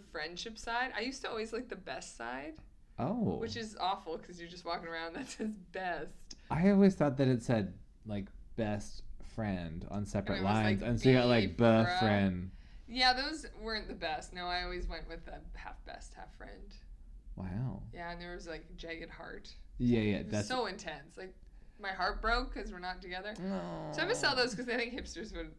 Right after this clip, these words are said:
Speaker 1: wear those. Very
Speaker 2: Well,
Speaker 1: vintage.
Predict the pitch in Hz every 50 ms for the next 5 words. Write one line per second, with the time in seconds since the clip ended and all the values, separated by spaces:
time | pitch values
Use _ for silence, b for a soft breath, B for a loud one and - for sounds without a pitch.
0 | - - - 156 156 147 139 135 139 165 180 185 - - - - b b b b
1 | b b b b - - - - - - - - - - 113 113 123 123 120 120
2 | 117 120 123 170 170 175 - 180 185 185 180 185 - - -